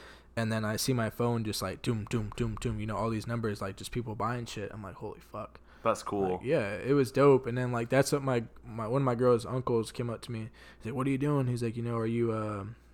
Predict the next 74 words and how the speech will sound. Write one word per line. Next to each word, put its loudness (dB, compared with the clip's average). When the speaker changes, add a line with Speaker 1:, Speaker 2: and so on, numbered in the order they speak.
Speaker 1:
are -8
you -4
doing -8
something?" -8
I -10
was -16
like, -14
"Yeah." -10
It's -14
like, -12
"It's -16
my -8
own -10
clothing -6
brand." -8
And -4
I 0
showed 2
my 2
phone. 0
I 0
was -2
like, -2
"Look -4
at -6
this -2
shit." -4
I -12
was -12
like, -8
"I'm -8
working, -8
bruh." -8
I -16
was -16
like, -18
"Get -20
the -20
fuck -10
outta -8
here." -12
Speaker 2:
<laughs> -8
Speaker 1:
I 6
fucking, 10
Speaker 2:
On 8
a 6
Friday, 10
Speaker 1:
I, 2
Speaker 2:
on 8
a 4
Speaker 1:
yeah, 12
Speaker 2:
Thursday, 12
Speaker 1:
dude, 10
on 8
a 10
Speaker 2:
whatever. 8
Speaker 1:
Thursday, 12
bro. 10
It's 4
fucking -2
Speaker 2:
Yeah, -2
Speaker 1:
Thanksgiving, 4
Speaker 2:
Thanksgiving. 0
Speaker 1:
bruh. 6
You -10
Speaker 2:
It's -14
Speaker 1:
gotta -2
Speaker 2:
amazing. -2
Speaker 1:
fucking -6
work. 2
Speaker 2:
But 2
people 6
are 10
off. 8